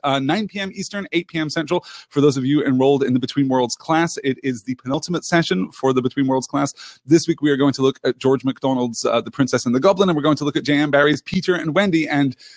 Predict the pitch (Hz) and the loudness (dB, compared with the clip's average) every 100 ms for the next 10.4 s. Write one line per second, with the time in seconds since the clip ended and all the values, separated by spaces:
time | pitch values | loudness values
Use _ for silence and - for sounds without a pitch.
0 | - _ - 139 117 147 135 123 131 123 | -20 _ 2 2 4 4 4 2 0 -2
1 | - 131 123 131 127 120 127 120 127 135 | -2 -2 0 0 0 -2 -2 -2 -2 0
2 | 165 160 170 170 135 165 175 196 214 - | 0 2 0 -2 -4 0 0 0 -4 0
3 | 165 175 - - - - 160 170 175 175 | 0 0 -6 -20 -20 -20 -4 -2 0 -2
4 | 156 180 160 156 143 160 165 175 180 170 | -2 -6 -4 -2 2 0 0 -4 -4 -4
5 | 110 107 120 135 151 147 135 147 110 139 | -8 -4 -2 0 -2 -4 -4 -6 0 2
6 | 160 120 160 143 127 139 135 139 135 139 | 2 0 -4 -2 -4 -4 0 -2 -2 -6
7 | - 147 151 120 117 131 135 135 131 139 | 0 0 0 -2 -2 -2 -4 0 0 0
8 | 135 120 135 127 - - _ 135 147 135 | -4 -2 0 0 -2 -18 _ 0 0 0
9 | 131 135 123 151 143 - - 127 131 131 | 0 0 0 -2 0 0 0 -2 -2 2
10 | 127 120 127 127 | 0 2 0 0